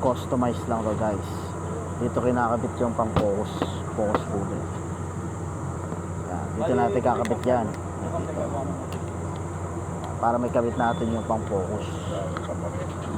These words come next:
Yan. Yan, nakabit na natin, guys. At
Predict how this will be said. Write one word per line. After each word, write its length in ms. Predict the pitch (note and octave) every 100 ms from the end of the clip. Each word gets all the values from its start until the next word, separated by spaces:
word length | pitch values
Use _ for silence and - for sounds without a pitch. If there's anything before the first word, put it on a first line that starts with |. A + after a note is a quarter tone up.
| F2 - - - - - - F#2
Yan. 340 | G2+ G#2 F2 - - - - - - - - A#2+
Yan, 120 | A#2+ A2+
nakabit 280 | A2 A#2+ B2+
na 60 | C3
natin, 280 | B2+ A#2 A#2
guys. 300 | A2+ A2 F#2 - - - E2+ - - - - - - - - - - - - - - - - - - - - - G#2 -
At 220 | B2 C3